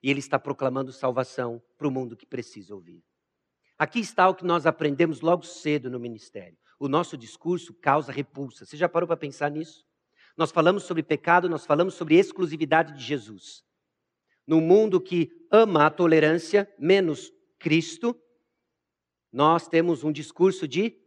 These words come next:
ódio. Mas tem algo que eles não conseguem equacionar. O discurso que eles odeiam com uma vida que eles não podem negar. "Eu odeio o que você fala, mas eu amo o que você faz.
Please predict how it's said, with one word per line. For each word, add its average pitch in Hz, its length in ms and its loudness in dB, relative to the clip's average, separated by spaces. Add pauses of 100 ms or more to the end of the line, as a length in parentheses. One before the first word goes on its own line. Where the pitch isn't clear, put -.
(340)
ódio. 151 380 0 (1200)
Mas 151 220 -2
tem 214 180 2
algo 202 300 4
que 202 100 0
eles 147 220 -6
não 185 400 4
conseguem 175 840 0
equacionar. 143 680 -2 (640)
O 147 100 -8
discurso 202 480 -2
que - 60 -6
eles 190 220 2
odeiam 175 380 2
com 175 120 -6
uma 160 160 0
vida 151 220 -4
que 160 100 -8
eles 139 140 -10
não 147 160 -2
podem 131 360 -2
negar. 110 440 -8 (1400)
"Eu 139 80 -4
odeio 165 240 4
o - 20 -2
que 196 60 -16
você 156 120 -12
fala, 139 460 0 (580)
mas 131 180 -6
eu 147 120 4
amo 151 140 4
o 143 40 -4
que - 60 -20
você - 120 -14
faz. - 520 -14